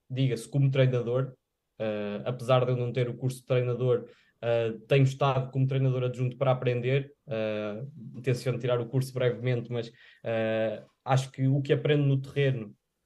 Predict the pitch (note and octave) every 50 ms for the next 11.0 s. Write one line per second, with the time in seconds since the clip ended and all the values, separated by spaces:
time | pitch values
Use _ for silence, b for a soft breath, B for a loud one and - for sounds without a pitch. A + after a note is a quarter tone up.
0 | _ _ _ A2+ A2 A2 A2 G#2+ - - C3 C3 B2+ A2+ B2+ C#3 C3+ C3 A#2+ B2
1 | B2+ A#2 A2 - A#2 B2 B2+ B2+ A#2+ A#2+ A#2+ A#2 A#2+ B2 B2 A2 A#2+ B2+ A#2+ A2
2 | - - - - B2 A#2 B2 B2 A#2 - - C#3+ B2+ A#2+ A#2+ A2 A2+ B2 A#2+ A2
3 | - C3 B2+ A#2 G#2 - - G#2+ - _ - - - B2+ A#2+ A2+ A#2+ A#2+ A#2+ A#2+
4 | A#2+ A#2+ A#2+ A2 A2+ B2 A#2+ - - C3 - C3 A#2+ B2 A#2+ A2+ A#2+ A2+ - B2
5 | B2 - - - B2+ B2+ B2 C3 C3 C3 C3 C3+ D3 D3 C#3 D#3+ D#3+ D#3 b b
6 | b b b b b C#3+ C#3+ C3+ C3+ - C#3+ D#3 D3 C#3+ - D3+ D3 D3 D3 C3+
7 | C3 D3 D#3+ F3+ F3 - - - - - D#3 D3+ C3+ C3+ D#3 D3+ D3 C3+ D#3 D3+
8 | D3 D3 D3 C3+ C#3 D3 C#3+ C3+ C3+ C#3 C3+ C3 C3 C3+ B2+ B2 A#2+ A2 G2+ G2+
9 | - - - A#2+ A#2 A#2 A#2+ A2+ A#2 B2+ C3+ D3 D3+ D3+ C#3+ C#3+ D#3 D#3 D3 C#3+
10 | D3 C#3+ D3 C#3+ C#3+ C#3 C#3 C3+ C3+ - - _ _ - C#3+ C3+ C3+ C3+ C3 C3